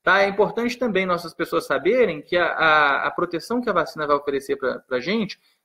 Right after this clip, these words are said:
ela demora pelo menos dez dias pra acontecer. Então, se você vai viajar, por exemplo,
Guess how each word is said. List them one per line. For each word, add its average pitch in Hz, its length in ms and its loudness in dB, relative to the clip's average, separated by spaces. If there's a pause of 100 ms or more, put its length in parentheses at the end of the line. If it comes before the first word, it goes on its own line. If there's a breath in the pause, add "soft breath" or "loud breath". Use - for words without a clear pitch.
ela 202 200 4
demora 220 360 6
pelo 277 220 0
menos 254 220 2
dez 254 280 4
dias 247 260 2
pra 190 120 0
acontecer. - 460 -4
Então, 196 200 -4
se 214 100 -12
você 220 260 0
vai 240 160 4
viajar, 160 420 4
por 143 140 -2
exemplo, 123 300 -4